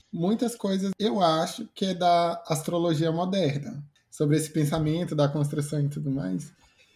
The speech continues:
E aí vocês falando sobre isso tudo, eu fiquei analisando aqui agora, né? Porque, assim, pode ser, não quero colocar ninguém em caixa, mas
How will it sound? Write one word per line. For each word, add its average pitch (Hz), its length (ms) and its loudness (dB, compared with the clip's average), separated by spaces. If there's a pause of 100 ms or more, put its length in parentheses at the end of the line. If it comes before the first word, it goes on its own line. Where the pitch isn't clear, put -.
(200)
E 240 120 4
aí 233 140 4
vocês 226 500 0 (300)
falando 185 460 2
sobre 170 380 -4
isso 147 180 -6
tudo, 175 500 -2 (140)
eu 160 120 -4
fiquei 208 560 -4
analisando 214 760 0
aqui 147 200 -4
agora, 127 500 -2
né? 135 220 -4 (440)
Porque, 214 220 2
assim, 240 320 0 (160)
pode 208 440 2
ser, 139 440 -2 (320)
não 135 240 0
quero 180 220 -2
colocar 156 360 0
ninguém 143 280 4
em 143 40 2
caixa, 139 340 -4
mas 139 280 0